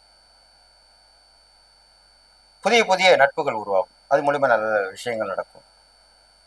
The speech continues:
இதனால் வரைக்கும்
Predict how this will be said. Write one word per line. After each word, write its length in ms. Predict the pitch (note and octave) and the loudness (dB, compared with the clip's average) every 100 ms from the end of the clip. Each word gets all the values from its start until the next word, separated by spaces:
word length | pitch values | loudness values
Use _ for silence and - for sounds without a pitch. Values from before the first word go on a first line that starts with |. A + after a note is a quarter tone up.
| _ _ _ _ _ _ _ _ _ _ _ _ _ _ - | _ _ _ _ _ _ _ _ _ _ _ _ _ _ 0
இதனால் 280 | F#3+ G#3+ G#3+ | 6 8 8
வரைக்கும் 340 | G3+ - F3+ | 4 2 -2